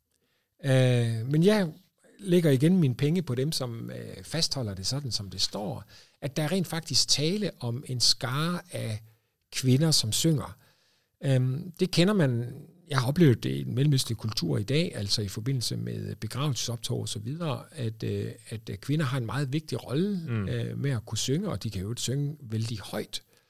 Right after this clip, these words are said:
Speaker 1: Øh, så uden at vi, hvad skal man sige,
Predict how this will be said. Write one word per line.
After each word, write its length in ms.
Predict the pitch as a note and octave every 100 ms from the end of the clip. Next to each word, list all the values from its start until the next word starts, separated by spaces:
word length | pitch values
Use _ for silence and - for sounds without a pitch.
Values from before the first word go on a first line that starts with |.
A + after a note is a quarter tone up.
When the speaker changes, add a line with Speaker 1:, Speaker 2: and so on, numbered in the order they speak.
| _ _ _ _
Speaker 1:
Øh, 600 | - C#3+ C3+ B2+ A#2+ C#3+
så 140 | - D3+
uden 300 | D#4 B3+ B3
at 140 | C#3+
vi, 340 | D#3+ D3+ D#3 - _ - _ _ _
hvad 160 | - D#3+
skal 140 | -
man 80 | C#3+
sige, 280 | C3 E3+